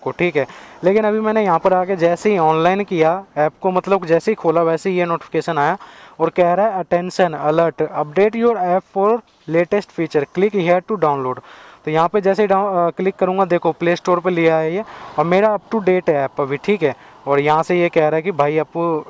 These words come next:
इसे display over ऐप करो, तो मैंने कर दिया। अभी मैंने download करा है इस ऐप को, सिर्फ अभी किया है। और अगर आप old version चला के और फिर चाहोगे कि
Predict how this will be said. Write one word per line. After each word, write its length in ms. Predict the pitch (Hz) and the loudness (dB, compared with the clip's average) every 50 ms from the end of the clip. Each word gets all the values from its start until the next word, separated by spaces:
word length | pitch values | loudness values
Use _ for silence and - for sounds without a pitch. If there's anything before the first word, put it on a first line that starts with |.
| 165 | -12
इसे 240 | 165 143 - 175 170 | -12 -6 -2 -2 0
display 400 | 160 147 156 - - - 160 165 | 0 -2 -6 -6 -6 -4 0 2
over 260 | 165 165 156 160 160 160 | 2 2 2 0 0 -2
ऐप 140 | 156 151 - - | -2 -4 -6 -4
करो, 240 | - 156 151 185 202 - - - - _ _ _ _ _ _ - | -2 -2 -2 -2 -4 -8 -14 -20 -20 _ _ _ _ _ _ -14
तो 80 | 139 | -8
मैंने 240 | 139 139 147 156 160 | -4 -4 -2 -2 -4
कर 200 | - - 143 135 | -2 -2 -4 -4
दिया। 300 | 123 127 135 131 127 123 - _ _ _ | -4 -6 -6 -6 -6 -6 -10 _ _ _
अभी 160 | - 139 156 165 | -6 -4 -2 -2
मैंने 220 | 175 175 190 196 | -2 0 0 0
download 380 | 170 165 160 165 170 175 170 160 | 0 0 0 0 -2 -2 -2 -2
करा 180 | 147 143 147 | 0 0 0
है 100 | 160 165 | 0 0
इस 140 | 170 - - | -2 -2 -2
ऐप 140 | 151 143 - _ _ | -2 -2 -2 _ _
को, 100 | - 135 | -10 -10
सिर्फ 240 | - - 135 127 117 - _ _ _ _ _ | -10 -8 -12 -12 -12 -16 _ _ _ _ _
अभी 240 | - 147 143 156 165 | -8 -6 -2 -2 -4
किया 260 | 156 - 139 135 131 | -4 -4 -4 -4 -4
है। 300 | 127 127 - - - - - - - - - _ - | -4 -6 -10 -18 -20 -20 -20 -20 -20 -20 -16 _ 0
और 120 | 156 165 | 0 0
अगर 420 | 185 190 165 165 170 170 180 196 208 | 0 -2 -2 0 0 2 2 2 2
आप 220 | 214 214 208 - 233 208 - 190 | 2 0 0 -2 -4 -4 0 0
old 260 | 185 196 220 240 233 | 2 2 2 2 0
version 380 | 240 233 226 220 208 233 233 | 0 0 0 0 0 -2 -2
चला 380 | 226 - - 190 175 175 175 185 | 0 0 0 2 2 0 0 0
के 240 | 185 - - 214 208 214 | -2 0 0 2 2 4
और 180 | 208 208 208 | 2 0 -2
फिर 220 | 196 - 208 202 202 | -2 -2 -2 -2 -2
चाहोगे 460 | - - 175 151 156 160 160 190 190 | 0 0 0 2 0 0 -2 -2 -4
कि 440 | 185 - 202 202 202 202 202 190 | -2 -2 0 2 4 4 2 0